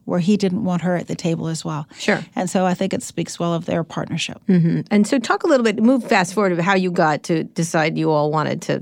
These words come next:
Speaker 2: do this incredible journey that you went on, which I think was surprising to everybody.
Speaker 1: It was surprising, but I will, well, it was surprising, and I often,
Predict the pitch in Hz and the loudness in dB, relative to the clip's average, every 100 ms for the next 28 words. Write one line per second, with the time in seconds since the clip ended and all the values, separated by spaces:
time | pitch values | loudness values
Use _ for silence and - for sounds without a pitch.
0 | - _ _ - 175 165 151 160 151 151 | -8 _ _ -6 0 2 0 -2 0 0
1 | 151 - 165 196 135 - 139 127 - 101 | -2 -2 2 2 0 -4 -6 -4 -4 -4
2 | 90 - 165 170 170 160 175 180 160 156 | -4 0 0 2 0 -4 -2 2 2 2
3 | 151 143 - _ _ - 196 151 127 - | -2 -4 -8 _ _ -2 -2 0 -4 -8
4 | - - _ _ - _ _ - 453 453 | -12 -18 _ _ -20 _ _ -4 0 2
5 | 440 466 - - 208 202 240 262 277 269 | 0 -4 -2 0 0 2 2 2 2 4
6 | 269 285 277 - 247 262 240 - 262 269 | 2 2 -2 -4 0 2 2 2 2 4
7 | 247 254 277 277 262 220 214 240 247 220 | 2 0 2 4 4 2 2 2 2 0